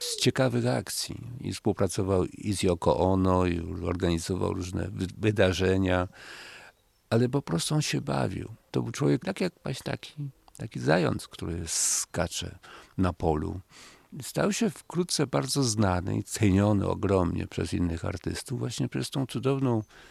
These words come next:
spontaniczność, jaką potrafił wyrzeźbić. Ta jego radość istnienia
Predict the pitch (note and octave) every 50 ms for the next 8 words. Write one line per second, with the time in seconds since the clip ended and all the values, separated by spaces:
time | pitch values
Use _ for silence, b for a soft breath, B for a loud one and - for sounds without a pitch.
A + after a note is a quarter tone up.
0 | B B B - - - - A#2+ A2 G#2 - A2 G#2+ G#2 F#2+ - - - C#3 D#3
1 | C#3+ - - - F#3+ F3 - F3+ - - A2 F#2 F2 - - A#2 A2 G#2+ A#2+ B2+
2 | - A#3 C4 B3 D#3+ A2 F2 - - - - - - B B B B B B B
3 | B B - D#3+ - A2 G#2 G2 G2+ F#2+ F#2+ A2 A#2 B2+ C#3+ B2+ A2+ G2+ F2+ E2
4 | - - - - - - - - - - - A2 G2+ F2 D#2+ D#2 D#2 D#2+ E2 F#2+
5 | A2+